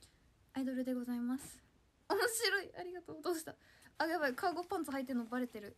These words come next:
やばい、そっか、バレるよね、そりゃ。機械と話す。え、ちょっと待って。ちょ、ちょっと待って。ちょっ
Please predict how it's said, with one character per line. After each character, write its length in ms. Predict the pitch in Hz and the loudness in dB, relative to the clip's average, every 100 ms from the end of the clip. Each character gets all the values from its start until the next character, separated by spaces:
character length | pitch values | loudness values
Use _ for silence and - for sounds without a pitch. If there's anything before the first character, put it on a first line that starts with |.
| - | -2
や 60 | |
ば 180 | 226 233 | -2 -4
い、 60 | - - | -10 -16
そ 80 | - | -14
っ 20 | |
か、 160 | - - - | -12 -12 -8
バ 100 | - | -4
レ 80 | 240 | 0
る 60 | 262 | 0
よ 40 | |
ね、 140 | 190 196 | -2 -8
そ 120 | - | -12
り 60 | 202 | -12
ゃ。 100 | 202 240 - _ _ _ _ _ _ _ _ _ _ - | -12 -16 -20 _ _ _ _ _ _ _ _ _ _ -20
機 140 | - | -8
械 120 | 330 269 | -4 -2
と 80 | |
話 200 | 247 240 | 0 -2
す。 80 | - | -4
え、 100 | - | -6
ち 120 | 254 302 | -4 -2
ょ 20 | |
っ 20 | |
と 60 | 262 | 2
待 240 | 254 247 | 2 0
っ 40 | |
て。 40 | 247 - | -8 -6
ち 80 | |
ょ、 100 | 349 | -6
ち 120 | 247 622 | 4 4
ょ 40 | |
っ 40 | - | 6
と 80 | 262 | 4
待 160 | 240 | 4
っ 20 | - | 2
て。 140 | - - - - - - - - - - - | -10 -16 -20 -20 -20 -20 -20 -20 -20 -14 -8
ち 80 | - | 2
ょ 60 | |
っ 60 | 622 | 2